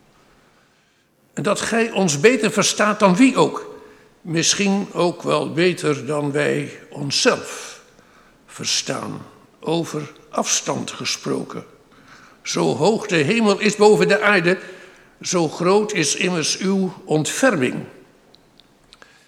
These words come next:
En wat is ontferming anders dan nabijheid?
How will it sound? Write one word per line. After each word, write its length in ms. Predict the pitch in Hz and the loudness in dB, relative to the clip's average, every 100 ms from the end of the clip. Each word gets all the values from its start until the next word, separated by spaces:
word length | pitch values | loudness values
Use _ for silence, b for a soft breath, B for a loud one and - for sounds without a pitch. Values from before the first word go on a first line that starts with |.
| b b - | b b -6
En 120 | 139 | -4
wat 140 | 151 | -2
is 300 | 170 156 - | -2 0 0
ontferming 760 | - 147 - - 196 196 175 175 | 0 -4 -4 -2 -2 0 0 0
anders 460 | 156 185 165 151 131 | 0 0 0 -2 -2
dan 360 | 147 151 139 - - - _ _ b b b b b _ _ _ _ | -2 -2 -6 -10 -20 -20 _ _ b b b b b _ _ _ _
nabijheid? 920 | 143 143 139 202 135 - - - - | -8 -4 -2 -2 -2 -6 -10 -10 -10